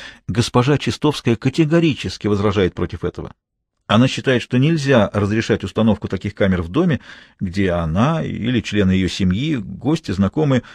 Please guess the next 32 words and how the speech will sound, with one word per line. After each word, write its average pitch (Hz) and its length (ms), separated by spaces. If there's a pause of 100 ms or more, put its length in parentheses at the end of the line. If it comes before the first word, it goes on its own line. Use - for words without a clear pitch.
(380)
могут 110 360
появляться 107 520
в - 40
спальной 98 420
одежде, 113 420
раздетые 104 580
или 101 240
не 101 100
совсем 139 340
одетые. 135 380 (720)
Этот - 260
вопрос 120 260
был 107 140
самым 117 340
принципиальным. 87 680 (380)
Наши 139 360
охранники 175 560
настаивали 160 580
поставить 139 560
камеры 139 300
хотя 127 240
бы 127 80
на 139 140
лестницах, - 640 (300)
но 117 340
она 135 200
не 135 100
разрешила". 120 560 (1120)
"Я 82 280
думаю, 123 260
она 147 140
права. 139 400